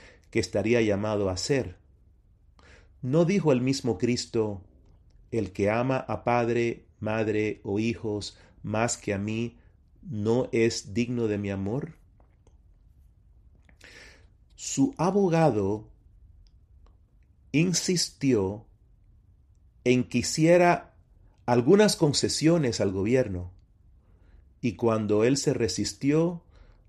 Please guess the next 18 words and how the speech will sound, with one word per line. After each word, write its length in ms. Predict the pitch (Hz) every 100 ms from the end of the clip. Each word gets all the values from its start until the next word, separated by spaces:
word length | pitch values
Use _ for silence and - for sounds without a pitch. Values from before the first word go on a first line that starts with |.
| _
las 380 | - 107 104 -
objeciones 1120 | - 120 - 113 - - 135 151 160 156 - - _ - - - _
contra 580 | 135 143 151 151 117 104
su 360 | - - 104 104
decisión 600 | 139 156 139 123 117 117
se 140 | 113
hicieron 320 | 101 117 127
cada 240 | 123 117 113
vez 180 | 113
más 280 | 117 123 -
intensas. 960 | 117 98 156 151 139 - 92 - - - - - - - - - - _ _ _ _ _ - _ _ _ -
Le 120 | 107 113
dijeron, 640 | 107 127 123 113 107 95 - - - - _ _ _ - _ _ -
"Debes 420 | 101 123 160 185 127
defender 600 | 131 - 113 98 113 151
a 140 | 160
tu 180 | 113 92
patria, 720 | 135 143 - 113 101 78